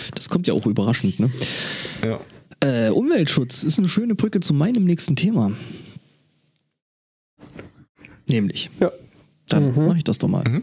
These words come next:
Speaker 1: Nämlich, äh, wir sind jetzt in Dingolfing, was hier irgendwie gar nicht mal so weit weg ist. Ähm, und in Dingolfing, wissen wir natürlich alle, ähm, gibt's einen, äh,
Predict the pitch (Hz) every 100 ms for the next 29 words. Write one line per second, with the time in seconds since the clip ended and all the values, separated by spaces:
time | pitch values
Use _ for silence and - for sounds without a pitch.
0 | - 135 196 185 - - 127 143 220 208
1 | 170 160 - 139 131 127 180 131 113 -
2 | 131 254 - - - _ _ _ - -
3 | - - - - - - 139 - 131 113
4 | 110 127 127 117 113 113 90 120 117 113
5 | 131 123 - - 170 - - - - _
6 | _ _ _ _ _ _ _ - - -
7 | 135 135 135 123 113 131 - 127 160 254
8 | 175 139 147 147 123 139 127 117 101 -
9 | - - - 147 - 117 123 123 127 123
10 | - 117 113 110 - 95